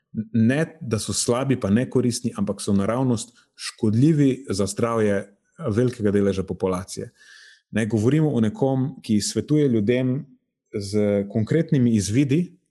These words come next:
ki imajo izjemno visoke ravni holesterola, eh, konkretno holesterola v L D L delcih, za katerega vemo, da je vzročno povezan z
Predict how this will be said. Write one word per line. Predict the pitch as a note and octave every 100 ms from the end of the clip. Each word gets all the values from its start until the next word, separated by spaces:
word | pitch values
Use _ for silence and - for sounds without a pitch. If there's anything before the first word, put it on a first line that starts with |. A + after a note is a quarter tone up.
| -
ki | A#2
imajo | A2 A#2+ A#2 A2+ - _ _
izjemno | A#2 G#2+ G#2 D3+ F3 D3
visoke | A2+ A2 - C#3+ C#3+ A2+ A2 - _ _
ravni | G2 G#2 A2 A#2+
holesterola, | - G#2+ G2 - G2+ F#2+ A2 C#3+
eh, | D#3+ _ _ _ - F#2 F#2 F#2
konkretno | G#2+ G2 C3+ C#3 G2 - - A2+ -
holesterola | G2+ G2 A2+ A2
v | G#2
L | G#2+ G#2
D | F#2+
L | G#2
delcih, | A2 C3 C#3 C3
za | G2
katerega | - G#2+ F#2+
vemo, | F#2 F#2+ C3+ C3+ G2 - - _ _
da | F#2+ F#2+
je | F#2 F#2 - _ _ -
vzročno | G2 F#2+ A2+ B2 G#2 F#2+
povezan | G2 G2+ G2 F#2 F2 - _ _ _
z | F#2+ F2+ F2+ F2